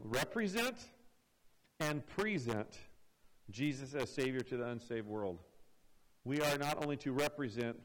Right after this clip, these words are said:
we are to make the presentation. Applications.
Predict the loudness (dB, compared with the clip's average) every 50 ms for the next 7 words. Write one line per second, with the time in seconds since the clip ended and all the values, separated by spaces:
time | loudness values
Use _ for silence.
0 | -10 -6 -2 0 0 0 0 -2 -4 -2 -2 -2 -2 -2 -2 -4 -4 -4 -2 -2
1 | -4 -2 -4 -6 -6 -4 -4 -4 -4 -4 -6 -8 -10 -10 -12 -14 -18 -20 -20 -20
2 | -20 -20 -20 -20 -20 -20 -20 -20 -20 -20 -20 _ _ -20 -20 -20 _ _ _ -20
3 | -20 -20 _ -20 -20 -20 -14 -6 -2 -2 -2 0 0 -2 -2 0 0 0 0 0
4 | -2 -6 -6 -6 -8 -12